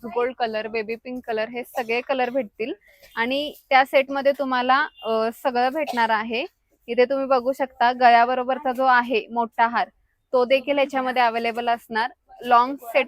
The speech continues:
पण अव्हेलेबल असणार. माथापट्टी जी आहे, त्याच्यासोबत बिंदी पण अव्हेलेबल आहे. कानातले आहेत अव्हेलेबल असे,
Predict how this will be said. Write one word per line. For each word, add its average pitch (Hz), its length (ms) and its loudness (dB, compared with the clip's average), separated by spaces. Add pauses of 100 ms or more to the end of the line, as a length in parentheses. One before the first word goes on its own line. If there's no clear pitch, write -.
(120)
पण 277 140 -2
अव्हेलेबल 233 420 -2
असणार. 233 360 -2
माथापट्टी 254 720 0
जी 254 120 -6
आहे, 240 320 -2
त्याच्यासोबत 247 760 -4
बिंदी 240 380 -6
पण 262 180 -4
अव्हेलेबल 233 460 -2
आहे. 226 280 -2 (380)
कानातले 247 460 0
आहेत 262 300 0
अव्हेलेबल 208 480 -2
असे, 226 340 -4